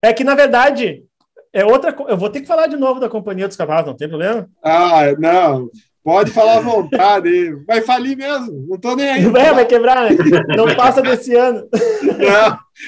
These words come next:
Speaker 2: com certeza não.
Speaker 1: Pois então, é que como não tava tendo muita prova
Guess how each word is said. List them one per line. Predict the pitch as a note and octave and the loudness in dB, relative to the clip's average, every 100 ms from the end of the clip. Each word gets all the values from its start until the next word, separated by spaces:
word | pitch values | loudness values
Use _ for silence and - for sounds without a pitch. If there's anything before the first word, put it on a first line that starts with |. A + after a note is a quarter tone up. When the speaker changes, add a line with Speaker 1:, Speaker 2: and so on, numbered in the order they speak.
| - | -2
Speaker 2:
com | B3+ C4 | 0 0
certeza | B3+ A#3+ A#3 A3 G#3 | 0 -2 -2 0 0
não. | G#3 - _ - - - _ _ _ _ _ _ _ _ _ _ _ _ _ _ _ _ _ _ _ _ | -2 -4 _ -16 -16 -16 _ _ _ _ _ _ _ _ _ _ _ _ _ _ _ _ _ _ _ _
Speaker 1:
Pois | C#4+ | -8
então, | C#4 B3+ D3 B2 | -2 -2 -2 -6
é | F#3 | -12
que | F#3 A#3+ | -10 -14
como | - C4+ D#4 | -4 -2 -2
não | D4+ | -2
tava | C4+ A#3 | -2 -4
tendo | A3+ G#3 | -6 -8
muita | F#3+ F#3+ F3+ | -10 -10 -6
prova | E3 F#3+ F3 A2+ | 0 0 0 -6